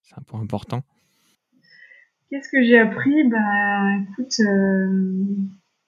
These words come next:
Speaker 2: bonne question. <laughs>
Speaker 1: Parce que t'apprends beaucoup de choses, hein. Je, je te suis un petit peu. Tous les jours, tu nous parles de podcast. Tu as l'air d'une, une personne qui consomme beaucoup d'infos et qui apprend, euh, énormément au quotidien. Donc, c'est pour ça que,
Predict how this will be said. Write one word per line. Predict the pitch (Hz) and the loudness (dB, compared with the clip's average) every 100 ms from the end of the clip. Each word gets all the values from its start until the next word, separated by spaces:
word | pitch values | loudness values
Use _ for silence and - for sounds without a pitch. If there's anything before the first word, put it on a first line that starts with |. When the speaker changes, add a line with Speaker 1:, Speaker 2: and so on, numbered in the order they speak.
| _ _ _ - _ | _ _ _ -20 _
Speaker 2:
bonne | 226 226 233 | -8 -4 -2
question. | 208 - 240 - | -4 -2 -2 -2
<laughs> | - - - - - - _ _ _ _ _ - | -6 -8 -10 -12 -12 -18 _ _ _ _ _ -10
Speaker 1:
Parce | 113 - | -8 -4
que | |
t'apprends | 120 - 127 | -4 -2 0
beaucoup | 127 143 | 0 0
de | 127 | 2
choses, | 139 110 | 4 6
hein. | 110 131 - | 4 2 -4
Je, | - 110 104 | -6 -4 -2
je | 104 | -4
te | 110 | -4
suis | 104 - | -2 0
un | 113 | -2
petit | - 113 | -2 -4
peu. | 127 131 127 117 | 0 2 2 0
Tous | - | -2
les | 123 | 0
jours, | 113 117 | 2 0
tu | - | -2
nous | 110 | -4
parles | 113 110 | -2 -2
de | 107 | -2
podcast. | - - 131 131 - | -4 -6 -4 -4 -4
Tu | |
as | 110 | -4
l'air | 110 | -4
d'une, | 110 113 147 - | -2 -4 -6 -8
une | 113 120 _ - | -8 -8 _ -10
personne | 120 - 127 | -8 -4 -6
qui | 117 117 107 | -4 -6 -8
consomme | - 117 - 117 | -4 -4 -2 -2
beaucoup | 113 120 - | 0 -2 -2
d'infos | 123 120 - 131 | 0 0 0 -2
et | |
qui | 113 - 107 - - _ _ - | -2 -6 -8 -10 -20 _ _ -6
apprend, | 156 147 147 135 117 | -4 -2 0 2 2
euh, | 113 - | 2 0
énormément | 135 127 123 120 120 | -2 2 2 2 2
au | 117 | 2
quotidien. | - 110 - 143 151 | 0 -4 -4 -6 -4
Donc, | 110 | -6
c'est | - | -10
pour | _ - | _ -14
ça | 131 | -12
que, | - | -10